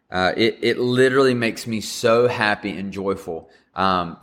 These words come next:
when I get in bed and I close my eyes and I recognize that I can be in this bed for, like, six to eight hours. It makes me even more happy when s-, the stars align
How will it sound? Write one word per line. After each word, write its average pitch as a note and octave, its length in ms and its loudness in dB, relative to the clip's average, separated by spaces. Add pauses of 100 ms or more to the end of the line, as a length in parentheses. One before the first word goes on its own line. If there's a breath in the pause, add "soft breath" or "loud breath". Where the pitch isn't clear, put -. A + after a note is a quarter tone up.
(100)
when G2+ 200 -2
I G#2 480 4
get A#2 240 2
in B2 200 -2
bed G2 640 2
and G2 120 -6
I F#2+ 140 2
close A2+ 400 2
my A2+ 80 2
eyes F#2+ 480 2
and G2+ 160 -2
I F#2+ 60 2
recognize F#2+ 640 0
that G2+ 160 2
I G2 140 2
can G2 280 -6
be G#2 280 2
in G2 120 -4
this F#2 140 -6
bed F2+ 300 0
for, F#2+ 80 0
like, F#2 180 0
six - 220 -10
to G#2+ 60 0
eight G2+ 100 2
hours. G#2 400 -2 (340 loud breath)
It G#2+ 80 -2
makes D3 200 2
me B2 120 0
even A#2 240 0
more C#3 200 2
happy G2+ 380 0
when G2 340 -2 (140)
s-, - 260 -12
the A2 440 0
stars B2 720 0
align F#2 800 0